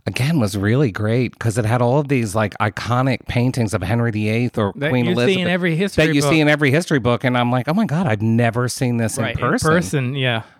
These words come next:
Speaker 1: Um, and it
Speaker 2: It
Speaker 1: was
Speaker 2: was
Speaker 1: just,
Speaker 2: nice.
Speaker 1: it was really a great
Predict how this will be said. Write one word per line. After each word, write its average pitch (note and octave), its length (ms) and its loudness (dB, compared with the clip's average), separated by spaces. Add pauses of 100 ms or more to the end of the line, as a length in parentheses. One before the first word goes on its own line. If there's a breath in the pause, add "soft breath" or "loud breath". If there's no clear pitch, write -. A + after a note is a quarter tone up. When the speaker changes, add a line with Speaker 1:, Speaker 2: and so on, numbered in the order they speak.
(140)
Speaker 1:
Um, A2 640 2 (800)
and A2 400 0
it - 80 -4
Speaker 2:
It F#3 40 0
Speaker 1:
was G#3 60 0
Speaker 2:
was A3 100 0
Speaker 1:
just, F#3 100 -2
Speaker 2:
nice. A2+ 220 -4
Speaker 1:
it D#3 200 2
was E3 240 0
really F3+ 460 2
a C#3 120 0
great C3+ 720 -2